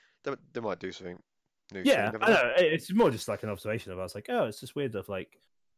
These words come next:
Speaker 2: you know, Terminator Genisys and Solo and
Speaker 1: I
Speaker 2: Dark
Speaker 1: lo-, I,
Speaker 2: Phoenix
Speaker 1: I love you say it with
Speaker 2: and
Speaker 1: such
Speaker 2: New,"
Speaker 1: confidence. You'd say Genisys, <laughs> like, that's the
Speaker 2: 'cause that's how it's pronounced. Like, New Mutants and, like, all of these things that have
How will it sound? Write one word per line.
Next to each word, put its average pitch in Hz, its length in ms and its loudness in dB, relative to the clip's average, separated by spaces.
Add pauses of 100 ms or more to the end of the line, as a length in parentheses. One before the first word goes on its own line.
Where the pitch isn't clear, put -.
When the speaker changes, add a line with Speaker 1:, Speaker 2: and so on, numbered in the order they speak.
(140)
Speaker 2:
you 135 100 -4
know, 98 160 -4 (1500)
Terminator 104 540 -2 (420)
Genisys 120 680 0
and 95 440 -6 (720)
Solo 107 720 2
and 98 500 -6
Speaker 1:
I - 20 -20 (140)
Speaker 2:
Dark 104 200 -2
Speaker 1:
lo-, 127 40 -2
I, 120 40 0
Speaker 2:
Phoenix 113 420 0
Speaker 1:
I 131 40 -2
love 139 200 0
you 135 120 -8
say 117 280 2
it 107 60 0
with 101 100 -6
Speaker 2:
and 101 40 -6
Speaker 1:
such 110 120 0
Speaker 2:
New," 120 60 -4
Speaker 1:
confidence. 104 400 -4
You'd 101 120 -8
say 107 120 -4
Genisys, 104 480 -6
<laughs> - 0 -
like, 104 180 -2
that's 117 200 -2
the - 140 -10
Speaker 2:
'cause - 180 -10 (600)
that's 127 200 2
how 117 80 2
it's 104 80 -4
pronounced. 92 420 -8
Like, 101 200 -2
New 120 180 4
Mutants 117 480 4
and, 107 80 -2
like, 104 180 -2
all 147 160 6
of 147 100 4
these 127 280 0 (920)
things 117 380 -2
that 92 140 -2
have 104 100 -6